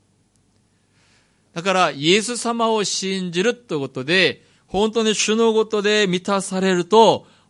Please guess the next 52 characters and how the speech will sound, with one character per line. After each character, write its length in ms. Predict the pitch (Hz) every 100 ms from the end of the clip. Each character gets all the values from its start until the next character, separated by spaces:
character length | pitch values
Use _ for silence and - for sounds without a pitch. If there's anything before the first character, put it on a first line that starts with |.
| -
私 180 | 143
た 140 | 143 127
ち 100 | 139
は 380 | 151 175 123 - _ _
自 160 | - 151
分 80 |
が 80 | 143
意 100 | 143
図 220 | 139 185
し 120 | 175 196
な 140 | 190
く 100 | 190
て 160 | 185 180
も、 380 | 226 196 117 _ _ _ _ _
自 280 | - - -
然 320 | 131 120 117
に 220 | 156 220
そ 180 | - 165
の 60 |
よ 180 | 151 127
う 60 | 117
に 280 | 160 294 _ _ _
変 200 | - 165
わ 100 | 214
っ 40 | 220
て 200 | - 151
い 60 |
く 180 | 143 208
と 140 | -
い 40 | 120
う 40 |
こ 80 | 98
と 100 | -
な 80 | 90
ん 60 |
で 80 | 85
す。 140 | - 98
ハ 100 | 107
レ 140 | 104
ル 60 | 117
ヤ。 140 | 233 - _ _ _ _ _ _ _ _ _ _ _ _ _ _ _
わ 80 | -
か 120 | 120
ら 80 | 117
な 80 | 110
い 40 |
で 60 | 101
す 100 | -
か？ 140 | 202 -
皆 160 | 107
さ 140 | -
ん。 60 | 240